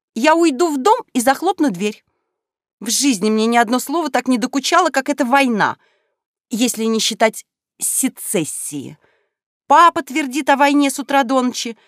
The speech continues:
и все джентльмены, что бывают у него, так кричат о Форт Самтере, правах штатов и Эйбе Линкольне, что я готова визжать от скуки. И все мальчишки только об этом и толкуют,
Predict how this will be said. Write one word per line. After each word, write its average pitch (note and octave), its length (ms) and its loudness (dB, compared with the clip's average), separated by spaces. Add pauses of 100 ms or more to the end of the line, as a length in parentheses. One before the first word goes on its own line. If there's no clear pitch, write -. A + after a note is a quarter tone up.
(260)
и - 60 2
все - 180 0
джентльмены, C#4+ 640 2
что C4 180 -4
бывают B3+ 360 0
у - 20 0
него, C4 260 2
так D4 300 0
кричат A3+ 440 -4
о G3 60 2
Форт A3 300 -4
Самтере, D4 580 -2 (220)
правах C4 300 2
штатов G#3+ 420 0 (100)
и A#3+ 200 -6
Эйбе G#3 340 0
Линкольне, A3+ 640 -4 (260)
что - 160 -2
я D4 100 6
готова E4+ 320 0
визжать D4 500 0
от A#4 120 -6
скуки. - 480 -10 (640)
И B3+ 60 -8
все - 160 -4
мальчишки C4 480 0
только C#4 340 -2
об A#3+ 100 -2
этом B3+ 220 -2
и B3 40 -6
толкуют, A#3 580 -4